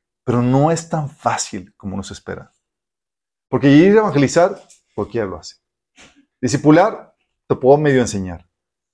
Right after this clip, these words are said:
Pero si tú no estás en el nivel espiritual requerido, tú vas a terminar abortando a los bebés que llegan, chicos.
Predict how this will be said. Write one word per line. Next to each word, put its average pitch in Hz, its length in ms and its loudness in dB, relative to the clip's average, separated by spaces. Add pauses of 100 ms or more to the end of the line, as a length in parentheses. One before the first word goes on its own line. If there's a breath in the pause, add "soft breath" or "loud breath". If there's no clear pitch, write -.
(400)
Pero 131 140 2
si - 160 -2
tú 170 120 2
no 226 140 2
estás 180 340 0
en 165 100 -4
el 139 140 -4
nivel 120 320 -2
espiritual 117 540 -4
requerido, 101 500 -12 (480)
tú 139 120 -2
vas 175 80 -6
a 208 80 -4
terminar 131 420 0
abortando 123 880 -4 (340)
a 107 100 -4
los 107 180 -2
bebés 110 280 -2
que 123 140 -8
llegan, 127 320 -4
chicos. - 540 -20